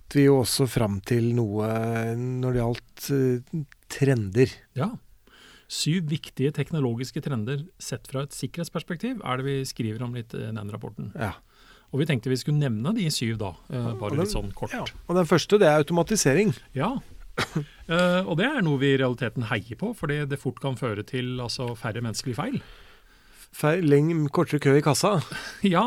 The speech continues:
Speaker 2: altså det er mange, mange ting som, eh, mange, dette kan være med å forbedre, men
Speaker 1: Ja.
Speaker 2: sånn i et sikkerhetsperspektiv,
Speaker 1: Mhm.
Speaker 2: så har vi lenge sagt at vi ønsker oss mer løsninger som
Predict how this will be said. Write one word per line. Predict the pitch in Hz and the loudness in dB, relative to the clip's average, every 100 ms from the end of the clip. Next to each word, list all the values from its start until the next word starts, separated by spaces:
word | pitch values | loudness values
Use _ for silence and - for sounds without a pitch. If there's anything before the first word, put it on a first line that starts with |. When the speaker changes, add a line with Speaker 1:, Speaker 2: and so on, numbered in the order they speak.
| 226 | 2
Speaker 2:
altså | 147 | 2
det | 165 | 4
er | 160 | 4
mange, | 147 143 165 | 2 2 2
mange | 147 156 | 0 2
ting | 135 117 | 0 2
som, | 131 127 127 | 0 0 0
eh, | 123 123 | -2 -2
mange, | 120 120 120 | -4 -4 -4
dette | 117 - | -6 -6
kan | 123 120 | -4 -4
være | 107 | -2
med | 104 | -4
å | 104 | -4
forbedre, | 113 107 143 190 | -4 -2 0 0
men | 143 | 2
Speaker 1:
Ja. | 131 | 2
Speaker 2:
sånn | 135 123 | 2 -2
i | |
et | 120 | -4
sikkerhetsperspektiv, | - 131 131 - 135 - 143 196 247 - | -6 -4 -6 -4 -8 -6 -4 -2 -2 -2
Speaker 1:
Mhm. | 131 123 143 202 | 0 0 0 2
Speaker 2:
så | 147 | 2
har | |
vi | 151 | 4
lenge | 143 123 175 | 2 0 0
sagt | 123 - | -2 -4
at | 131 | -4
vi | 131 | -4
ønsker | - 127 101 - 135 | -4 -6 -4 -6 -2
oss | 165 - | -2 -2
mer | 127 107 | -2 -2
løsninger | 131 110 - 107 123 | -2 -4 -6 -6 -6
som | 131 135 | -2 -4